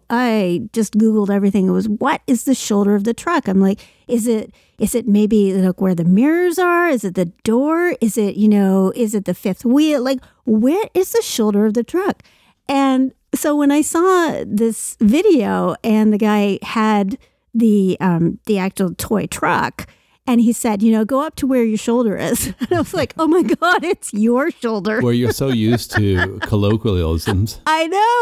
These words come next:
Speaker 1: I'm
Speaker 2: and
Speaker 1: so
Speaker 2: slang expressions that you just assumed it meant something else.
Speaker 1: I didn't realize it was an actual human shoulder. So I felt quite silly 'cause I think I'd wasted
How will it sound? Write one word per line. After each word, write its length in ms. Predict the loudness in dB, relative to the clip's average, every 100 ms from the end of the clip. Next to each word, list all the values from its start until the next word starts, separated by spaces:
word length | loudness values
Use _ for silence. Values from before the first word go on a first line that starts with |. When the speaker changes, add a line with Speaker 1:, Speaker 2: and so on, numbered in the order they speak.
| 0
Speaker 1:
I'm 100 | -2
Speaker 2:
and 60 | -4
Speaker 1:
so 280 | -6 -2 -2
Speaker 2:
slang 240 | 0 0
expressions 640 | -2 -4 -4 -4 -2 -2 -2
that 80 |
you 140 | 0 0
just 240 | 0 -2
assumed 360 | -2 0 0 0
it 80 | 0
meant 240 | -2 -2
something 300 | -4 -4 -2
else. 220 | -2 -2 -2
Speaker 1:
I 140 | 0
didn't 260 | 2 2 2
realize 460 | 2 2 2 0
it 100 | -2
was 140 | -2 -2
an 80 |
actual 580 | -2 -4 -2 0 2 2
human 460 | 2 2 4 4 4
shoulder. 600 | 2 0 0 -2 -2 -8 _ _ _ _ -8
So 200 | -2 0
I 140 | 0
felt 360 | 0 0 -2 -2
quite 240 | -4 -4
silly 320 | -2 0 0 -2
'cause 160 | -2
I 100 | -2
think 220 | 2 2
I'd 180 | 2 2
wasted 720 | 2 2 0 -2 -2 -2 -4